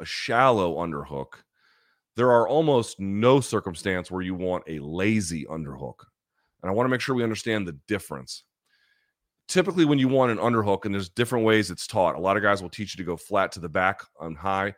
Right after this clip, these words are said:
By the way, your elbow is always gonna wanna be up. You wanna jack up their elbow as high as possible,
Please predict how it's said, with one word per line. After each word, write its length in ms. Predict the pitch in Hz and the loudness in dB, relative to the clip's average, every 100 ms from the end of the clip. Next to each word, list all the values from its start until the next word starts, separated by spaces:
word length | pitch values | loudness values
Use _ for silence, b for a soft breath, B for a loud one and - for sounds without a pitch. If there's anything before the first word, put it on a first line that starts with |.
| b | b
By 80 | 104 | -4
the 40 | |
way, 100 | 98 | -2
your 220 | 82 87 92 | -2 -4 -2
elbow 280 | 101 104 98 | 0 2 0
is 80 | |
always 320 | - 95 95 92 | -2 0 0 -2
gonna 180 | 95 | -6
wanna 160 | 92 87 | -4 -4
be 140 | 82 | -2
up. 120 | 95 95 | -2 -2
You 80 | |
wanna 180 | 95 92 | -4 -6
jack 400 | 82 87 98 95 | -6 -2 0 0
up 220 | 95 90 | -2 -4
their 160 | 82 95 | -2 0
elbow 320 | 95 92 92 | 0 0 -2
as 80 | 82 | -2
high 220 | 87 92 | -2 0
as 100 | 85 | -2
possible, 560 | - 90 85 95 101 | -4 -6 -6 -8 -8